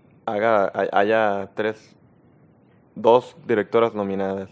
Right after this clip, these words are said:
y se lo den a una directora nominada. Solo espero que sí sea al mérito de la película, no solamente porque sea mujer, porque eso creo que también estaría mal por medio de los Óscares. Haz de cuenta, Bong Joon-ho, este, Bong Joon-ho, él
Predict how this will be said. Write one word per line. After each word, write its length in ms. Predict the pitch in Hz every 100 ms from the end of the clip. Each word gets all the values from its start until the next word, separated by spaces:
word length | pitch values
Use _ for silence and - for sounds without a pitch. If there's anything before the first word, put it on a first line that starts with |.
| -
y 80 |
se 120 | 110 101
lo 100 | 95
den 120 | 98
a 40 |
una 180 | 104 101
directora 420 | 98 95 - 90
nominada. 460 | 95 95 95 95 95 _ - -
Solo 140 | 113
espero 280 | 113 131 123
que 80 | -
sí 200 | 104 113
sea 520 | 110 113 110 120 123 - _
al 200 | 113 95
mérito 500 | 92 98 107 113 107
de 60 | 101
la 140 | 87
película, 500 | - 90 104 - 92
no 100 | 95
solamente 400 | 95 107 101 101
porque 260 | 101 98 -
sea 200 | - 87
mujer, 400 | 90 90 90 90 - - -
porque 200 | 101 98
eso 120 | 107
creo 160 | - 107
que 80 | 120
también 280 | 95 95 98
estaría 340 | - 92 92
mal 240 | 92 92
por 140 | 95 92
medio 220 | 90 85
de 80 | 80
los 160 | 87
Óscares. 360 | 98 - 87 87 - - -
Haz 120 | 107
de 60 | 117
cuenta, 220 | 120 107
Bong 260 | 104 120
Joon-ho, 400 | 127 127 120 143 - _ _ _ _ _
este, 400 | 98 95 - 92
Bong 160 | 92 117 113
Joon-ho, 220 | 135 170 - _ -
él 340 | 95 107 117